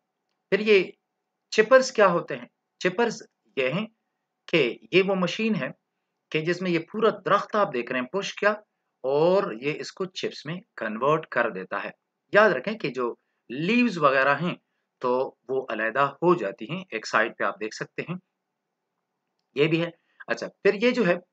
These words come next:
ये छोटे scale का है, ये बहुत बड़े scale का commercially use होगा। फिर ये छोटे scale का है कि यहाँ से इसमें wood डालेंगे और यहाँ से इसके chips निकलेंगे, जैसे कि ये आप देख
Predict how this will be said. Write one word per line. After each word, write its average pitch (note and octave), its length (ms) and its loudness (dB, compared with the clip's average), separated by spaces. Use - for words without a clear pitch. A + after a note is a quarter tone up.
ये F3 80 4
छोटे F#3 340 2
scale F#3+ 280 2
का E3+ 160 4
है, F#3 180 4
ये D3+ 500 0
बहुत A#2 200 -4
बड़े E3 200 2
scale F3 260 -2
का E3 160 -2
commercially D#3+ 640 -4
use D3+ 200 -2
होगा। C#3+ 280 2
फिर A#2 220 -6
ये G#2 60 -8
छोटे D#3 300 0
scale D3 340 -4
का C#3+ 160 0
है C#3 100 -6
कि G#2+ 140 -8
यहाँ D3 180 -2
से C3+ 140 -6
इसमें A2+ 200 -8
wood B2+ 220 -6
डालेंगे A#2+ 500 -2
और A#2 280 -6
यहाँ A2 260 -6
से G2 140 -12
इसके F#3+ 300 -10
chips - 280 -10
निकलेंगे, G#2+ 560 -10
जैसे A2 280 -6
कि A#2+ 160 -6
ये A2+ 60 2
आप F2 200 -4
देख F2+ 100 -20